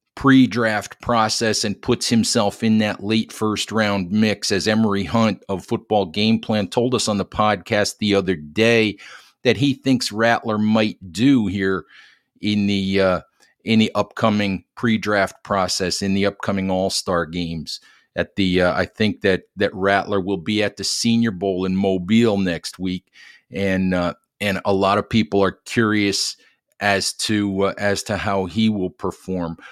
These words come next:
But I like the idea of getting a difference maker at six, getting a weapon like Nabers or Brock Bowers or O'Dunn's,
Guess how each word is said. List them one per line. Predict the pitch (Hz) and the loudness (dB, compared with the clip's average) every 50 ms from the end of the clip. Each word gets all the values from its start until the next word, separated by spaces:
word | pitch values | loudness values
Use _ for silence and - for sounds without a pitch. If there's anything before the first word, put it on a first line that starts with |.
| - - _ | -20 -4 _
But | - 151 - - - | -2 -2 -2 0 0
I | 143 170 | 0 2
like | 214 226 208 170 139 135 131 - _ | 2 0 0 0 -2 -2 -4 -4 _
the | - 127 117 | 2 2 2
idea | 107 101 98 82 - _ _ - 101 110 113 104 92 82 73 - - _ _ _ _ _ _ _ _ _ _ _ _ _ _ _ _ _ - _ _ _ - | 2 2 -2 -6 -10 _ _ -2 0 2 2 2 2 -2 -6 -12 -20 _ _ _ _ _ _ _ _ _ _ _ _ _ _ _ _ _ -20 _ _ _ -8
of | 95 95 90 90 87 78 - - - _ _ 113 95 | -6 -4 -4 -4 -6 -8 -14 -20 -20 _ _ -16 -2
getting | - 123 117 120 139 156 156 | 0 2 2 4 2 2 0
a | 131 | -2
difference | 104 87 - 123 117 - - 117 110 110 - - | -2 -2 -2 -2 -2 -2 -4 -4 -4 -4 -2 -2
maker | 113 110 104 98 - 104 101 101 | -2 -2 -2 -4 -4 -2 -2 -2
at | 95 92 - | -2 -2 -4
six, | - - - - 92 82 - - - | -4 -4 -4 -4 -6 -8 -8 -8 -10
getting | - - 107 107 113 117 117 | -6 -4 -2 0 2 2 2
a | 113 | 2
weapon | 107 104 104 107 101 98 - 104 98 98 95 | 2 0 0 0 0 0 -2 -2 -2 -2 0
like | 95 95 92 - _ | -2 -2 -4 -4 _
Nabers | 101 98 95 92 95 82 82 82 80 80 - - 95 | -4 -4 -2 -2 -4 -4 -6 -6 -6 -8 -8 -6 -4
or | 87 87 78 | -4 -4 -4
Brock | 78 90 110 113 107 104 - - | -4 0 2 2 2 2 -2 -4
Bowers | 92 101 101 101 95 92 92 85 82 82 80 80 80 90 | -2 0 2 2 2 0 0 -2 -4 -6 -6 -8 -6 -4
or | 95 98 98 - | -2 -2 -2 0
O'Dunn's, | 104 104 107 92 78 80 110 113 110 107 101 98 92 87 80 - - | 0 0 0 -2 -2 0 2 2 4 4 2 2 0 0 -2 -4 -6